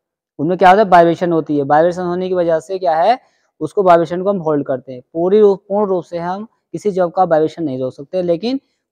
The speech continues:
कुछ एसेसरीज, कुछ उपसाधन की सहायता से उसका हम क्या है, vibration रोक सकते हैं। जैसे जिसका नाम आता है स्टडी Rest, तो उसी बात चर्चा करते हैं हम स्टडी रेस्ट। जैसे कि ये समान रूप से, जैसे हमने छोटा जाब बनाया ये वाला, ठीक है,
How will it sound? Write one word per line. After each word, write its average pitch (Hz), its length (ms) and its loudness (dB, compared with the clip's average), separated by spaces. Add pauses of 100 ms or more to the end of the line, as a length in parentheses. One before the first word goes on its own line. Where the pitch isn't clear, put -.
(100)
कुछ 180 260 -6
एसेसरीज, 185 680 -6
कुछ - 300 -16
उपसाधन 147 420 -6
की 170 120 -8
सहायता 165 360 -2
से 175 260 -4 (220)
उसका 151 260 -6
हम 165 120 -2
क्या 160 200 0
है, 226 200 4 (460)
vibration 151 460 2
रोक 165 180 0
सकते 139 260 -12
हैं। 127 120 -10
जैसे 139 220 -10
जिसका 156 220 -8
नाम 175 180 0
आता 156 240 0
है 294 180 -6 (120)
स्टडी 123 600 -8
Rest, 107 300 -18 (460)
तो 139 60 -4
उसी 156 180 -6
बात 170 140 2
चर्चा 180 260 -6
करते 170 280 -4
हैं 202 60 -2
हम 214 100 -8
स्टडी 139 300 -8
रेस्ट। 127 280 -10 (300)
जैसे 151 240 -6
कि 220 60 -2
ये 214 200 2
समान 180 360 -2
रूप 180 120 -4
से, 233 180 -2 (460)
जैसे 151 160 -8
हमने 185 160 -2
छोटा 180 260 -2
जाब 175 180 4
बनाया 147 280 2
ये 139 140 0
वाला, 139 240 0
ठीक - 220 -12
है, 220 140 2